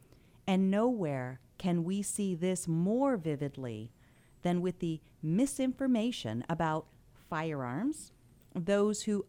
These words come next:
own firearms, and who value the Second Amendment.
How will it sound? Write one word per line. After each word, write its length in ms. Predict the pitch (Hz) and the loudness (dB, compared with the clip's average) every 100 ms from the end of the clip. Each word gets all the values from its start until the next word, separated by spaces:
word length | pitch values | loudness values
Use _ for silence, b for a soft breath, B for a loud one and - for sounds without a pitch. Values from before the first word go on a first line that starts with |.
| - | 0
own 260 | 226 269 | 4 6
firearms, 960 | 285 - 143 135 127 117 113 127 156 - b b b | 4 0 -2 -2 -4 -4 -4 -4 -6 -10 b b b
and 180 | 208 | -2
who 180 | 196 220 | 0 -2
value 680 | 190 190 202 214 175 147 139 156 | -2 -2 0 -2 -2 -2 -4 -6
the 80 | 175 | -4
Second 360 | - 170 - 156 | -2 -4 -2 -2
Amendment. 500 | 156 156 135 113 | 0 0 -2 -4